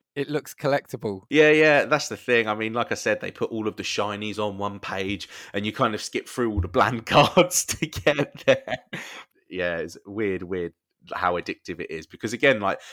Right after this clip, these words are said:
Speaker 2: the cards never change, like, every year. You know, in reality, there's maybe three new players in the Premier League,
Speaker 1: Yeah,
Speaker 2: <laughs> or,
Speaker 1: yeah.
Speaker 2: or that, that, that you care about, but the design of the card changes, and that's all of a sudden what becomes
Speaker 1: Well, the other thing you had, the problem you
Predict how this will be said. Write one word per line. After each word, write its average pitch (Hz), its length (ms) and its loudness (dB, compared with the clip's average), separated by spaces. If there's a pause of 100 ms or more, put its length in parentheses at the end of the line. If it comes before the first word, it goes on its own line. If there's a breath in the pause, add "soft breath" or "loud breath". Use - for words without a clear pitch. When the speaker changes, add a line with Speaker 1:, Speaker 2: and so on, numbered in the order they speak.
(220 loud breath)
Speaker 2:
the - 60 -8
cards 139 400 4
never 120 220 2
change, 101 560 0
like, 85 120 -2
every 98 240 -4
year. 95 200 0
You 87 180 -6
know, 117 180 2
in 101 140 -2
reality, 101 400 0
there's 82 180 -6
maybe 90 220 -8
three 95 380 -8
new 90 160 -6
players 92 360 0
in 78 120 -14
the 82 60 -10
Premier 87 280 -6
League, 78 220 -12 (240 soft breath)
Speaker 1:
Yeah, 110 240 -2 (120)
Speaker 2:
<laughs> - 140 -10
or, 156 60 8
Speaker 1:
yeah. 123 80 8
Speaker 2:
or 104 240 2
that, 98 240 0
that, 98 180 -2
that 95 140 -8
you 98 60 -12
care 104 260 4
about, 85 300 -4 (520 loud breath)
but 131 220 6
the 123 120 2
design 127 440 4
of 104 80 2
the 110 80 2
card 113 320 6
changes, 90 640 -2
and 101 120 -4
that's - 220 0
all 104 160 -2
of 92 80 -6
a - 40 -4
sudden 90 360 -2
what 90 180 -6
becomes 87 760 -6 (360)
Speaker 1:
Well, 240 160 -8
the 262 140 -8
other 269 180 -6
thing 185 300 -8
you 151 140 -4
had, 127 180 -4
the - 80 -16
problem 208 420 -4
you 175 160 -8